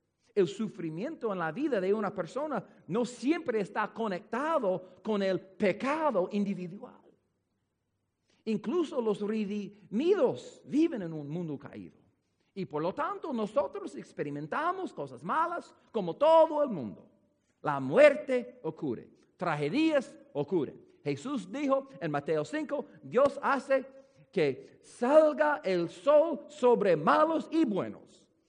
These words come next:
y que llueva, eh, sobre justos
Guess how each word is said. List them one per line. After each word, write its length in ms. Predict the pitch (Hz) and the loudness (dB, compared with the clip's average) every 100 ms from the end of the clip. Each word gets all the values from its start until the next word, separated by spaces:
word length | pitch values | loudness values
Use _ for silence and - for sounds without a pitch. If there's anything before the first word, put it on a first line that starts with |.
| _ | _
y 180 | 262 247 | -2 -2
que 380 | 240 196 165 160 | 0 2 2 -2
llueva, 560 | 143 202 294 294 285 - - - - - | -2 6 8 8 4 -2 -18 -20 -20 -6
eh, 120 | 160 | -6
sobre 500 | 160 - 240 202 196 | -6 4 6 6 2
justos 600 | 165 330 285 - 294 269 | 4 4 4 -2 -8 -8